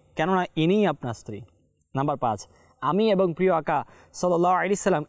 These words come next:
একই পাত্র থেকে গোসল করতাম। এই সম্মান আমি ছাড়া আর কোনো সম্মানিতা স্ত্রীদের অর্জিত হয়নি। নাম্বার ছয়,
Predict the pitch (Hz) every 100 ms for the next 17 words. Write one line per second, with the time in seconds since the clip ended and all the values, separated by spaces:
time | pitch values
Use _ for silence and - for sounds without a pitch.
0 | - 180 247 254 208 185 220 214 202 156
1 | - 202 170 139 135 110 - - _ -
2 | 240 226 226 220 214 160 - 160 202 247
3 | 220 180 120 - - _ 180 208 233 214
4 | 208 160 180 180 185 175 160 - - 143
5 | 170 180 165 135 123 123 107 104 92 -
6 | _ _ 127 135 127 - 101